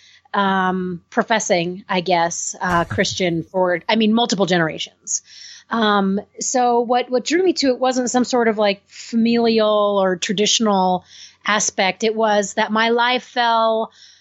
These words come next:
completely apart while I was working on Wall Street. And, um, it was just literally,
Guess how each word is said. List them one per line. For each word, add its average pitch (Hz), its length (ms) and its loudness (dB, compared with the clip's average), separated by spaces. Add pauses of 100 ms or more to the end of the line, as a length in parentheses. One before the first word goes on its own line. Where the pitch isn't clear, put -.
(400)
completely 294 640 0
apart 262 440 -2
while 233 120 -2
I 220 80 0
was 214 120 -2
working 214 300 0
on 202 120 0
Wall 214 180 2
Street. 190 500 -4 (100)
And, 196 600 0 (100)
um, 196 440 0
it 220 160 0
was 214 220 0
just 220 220 -4
literally, 208 1000 0